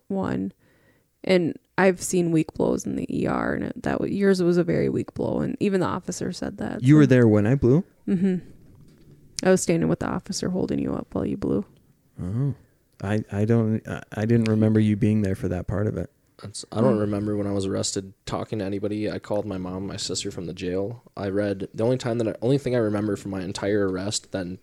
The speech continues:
Speaker 3: the entire night until I woke up in that j-, in the jail cell, in, in the hole, not just in jail, I was in the hole. And
Speaker 2: What's
Speaker 3: recognized
Speaker 2: the hole?
Speaker 3: So the, the hole is, like, the segregation in the jail.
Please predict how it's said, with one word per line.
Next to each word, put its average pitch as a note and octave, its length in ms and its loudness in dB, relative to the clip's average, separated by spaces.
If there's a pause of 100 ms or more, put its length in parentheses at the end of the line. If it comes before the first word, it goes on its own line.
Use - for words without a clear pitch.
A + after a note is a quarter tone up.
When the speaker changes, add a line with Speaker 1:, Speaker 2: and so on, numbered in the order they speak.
(160)
Speaker 3:
the A2+ 80 -4
entire A2 280 -2
night G2+ 140 -4
until G2+ 220 -8
I G2 60 -4
woke G2 260 -4
up G2 160 -6
in G2+ 80 -6
that F2+ 140 -8
j-, E2+ 160 -10 (120)
in A2+ 120 -4
the G#2+ 60 -4
jail G2+ 220 -4
cell, G#2+ 300 -2
in, G2+ 160 -6
in C#3 100 2
the - 80 -2
hole, G#2+ 460 0
not A2+ 180 0
just B2+ 220 -4
in A#2+ 120 0
jail, A2 280 2
I F#2+ 40 0
was G2 120 0
in G#2 80 -2
the F2+ 80 -6
hole. - 440 -6 (480)
And G#2+ 160 -2
Speaker 2:
What's A2 140 4
Speaker 3:
recognized G#2+ 300 2
Speaker 2:
the G#2 100 2
hole? A2+ 240 4 (240)
Speaker 3:
So - 140 -4
the, A2+ 100 0
the F#2+ 120 0
hole C3+ 280 4
is, A2+ 140 2
like, G#2+ 160 0
the A2+ 80 -6
segregation G2+ 640 0
in F#2 80 -6
the F#2+ 60 -6
jail. E2+ 360 -6